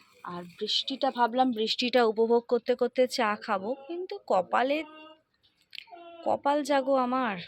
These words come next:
সে কপাল আর আমার নেই। যেই চায়ের ফুট ধরলো, অমনি বৃষ্টি বন্ধ হয়ে গেল। কি জ্বালা। ঠিক আছে, চল, তোকে আমি একাই উপভোগ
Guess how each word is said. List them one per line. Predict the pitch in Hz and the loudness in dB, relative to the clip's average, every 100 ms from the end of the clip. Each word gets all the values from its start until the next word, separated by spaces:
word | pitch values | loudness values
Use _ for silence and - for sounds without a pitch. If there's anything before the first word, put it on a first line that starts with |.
| - _ _ _ _ _ _ _ | -18 _ _ _ _ _ _ _
সে | - - 233 | -8 -4 -2
কপাল | 226 240 247 254 | -2 -2 2 2
আর | 254 | 2
আমার | 254 254 254 | 0 -2 -2
নেই। | 220 202 196 196 | -4 -6 -8 -8
যেই | 226 240 | -6 -6
চায়ের | - 247 233 240 | 0 2 4 2
ফুট | - 262 220 | 0 -2 0
ধরলো, | 240 269 294 | -2 0 0
অমনি | 294 240 | 0 -2
বৃষ্টি | 202 202 - 214 | -2 -4 -4 -4
বন্ধ | 185 180 185 | -4 -4 -6
হয়ে | 180 175 | -6 -6
গেল। | 175 180 180 _ _ _ _ _ - | -8 -10 -14 _ _ _ _ _ -14
কি | - 269 | -8 -6
জ্বালা। | 220 196 170 175 185 175 - _ _ _ _ _ _ _ - - - _ - _ _ _ | -4 -4 -4 -4 -4 -6 -12 _ _ _ _ _ _ _ -20 -20 -20 _ -20 _ _ _
ঠিক | 285 285 | -6 -4
আছে, | 302 269 226 - _ _ - | -4 -4 -8 -14 _ _ -10
চল, | - 262 269 | 0 2 0
তোকে | 277 254 - 240 | -4 -6 -4 -4
আমি | 233 233 | -2 -6
একাই | 208 220 226 233 | -4 -2 -2 -4
উপভোগ | 226 208 220 | -10 -12 -14